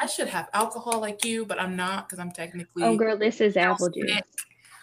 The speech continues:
Speaker 1: Oh, I thought you had alcohol the way you were drinking out of that cup. I was like, "What's she got?"
Speaker 2: No, that's,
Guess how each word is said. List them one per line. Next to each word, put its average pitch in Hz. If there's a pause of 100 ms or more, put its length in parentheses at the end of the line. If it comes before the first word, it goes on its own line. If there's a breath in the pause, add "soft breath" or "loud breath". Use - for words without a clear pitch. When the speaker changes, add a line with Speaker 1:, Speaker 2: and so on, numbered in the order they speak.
Speaker 1:
Oh, 262
I 254
thought 220
you 240
had 220
alcohol 180
the 185
way 180
you 214
were 196
drinking 208
out 196
of 208
that 208
cup. 285 (100)
I -
was -
like, - (600)
"What's 339
she 196
got?" 190
Speaker 2:
No, 202
that's, 208